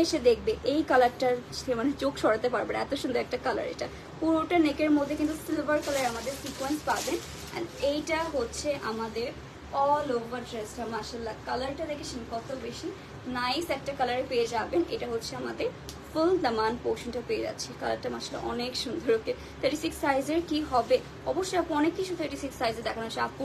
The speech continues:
রেড কালারের মাঝে গোল্ডেন কাজিয়ে দেখানো আছে, ঠিক আছে, ওই শোটা দেখানো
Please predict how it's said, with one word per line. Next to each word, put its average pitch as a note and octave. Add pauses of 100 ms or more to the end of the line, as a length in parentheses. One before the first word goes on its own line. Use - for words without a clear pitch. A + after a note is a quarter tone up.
রেড A#3
কালারের B3+
মাঝে A#3 (120)
গোল্ডেন A#3 (400)
কাজিয়ে B3
দেখানো C#4+
আছে, -
ঠিক B3+
আছে, -
ওই -
শোটা D4+
দেখানো C4